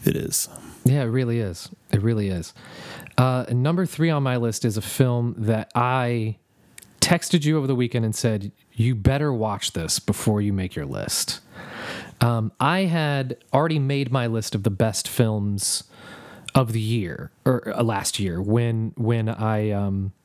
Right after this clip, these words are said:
Speaker 2: before I had seen this. Um, and, uh, uh, I wish I hadn't, because this would have made my top ten of the year last year, and that is Pedro Almodovar's *Pain and Glory*.
Speaker 1: So you like it that much, huh?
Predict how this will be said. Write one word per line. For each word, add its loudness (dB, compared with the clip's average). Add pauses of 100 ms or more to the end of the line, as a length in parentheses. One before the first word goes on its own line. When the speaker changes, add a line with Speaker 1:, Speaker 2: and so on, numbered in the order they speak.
Speaker 2:
before 4
I -2
had -6
seen -4
this. -4 (720)
Um, 2 (1000)
and, 2
uh, 0
uh, -2
I 0
wish 2
I 0
hadn't, -4
because 2
this 2
would 4
have -2
made 2
my -2
top -2
ten -2
of -4
the -6
year -2
last -4
year, -2
and 2
that 2
is -2
Pedro 2
Almodovar's -2 (160)
*Pain -2
and -6
Glory*. -6 (640)
Speaker 1:
So 0
you 0
like -2
it -4
that -2
much, -4
huh? -2